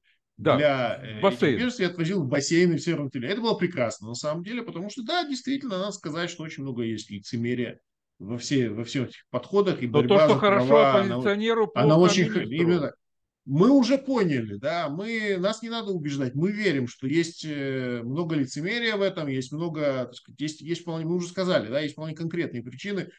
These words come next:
Speaker 2: почему эти люди находятся в Южном Тель-Авиве, а не в Рамат-Авиве, например, да.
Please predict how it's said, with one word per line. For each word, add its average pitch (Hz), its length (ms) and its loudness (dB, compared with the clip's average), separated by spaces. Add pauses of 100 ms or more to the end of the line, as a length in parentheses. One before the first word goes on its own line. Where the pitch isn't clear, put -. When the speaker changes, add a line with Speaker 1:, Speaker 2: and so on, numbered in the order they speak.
(140)
Speaker 2:
почему 165 260 -4
эти 165 160 -2
люди 143 220 -4
находятся 139 380 -4
в 123 60 -6
Южном 196 300 -4
Тель-Авиве, 127 440 -2
а 135 80 -2
не 160 100 -2
в 139 60 -4
Рамат-Авиве, 92 580 -6
например, 92 480 -10
да. 131 180 -8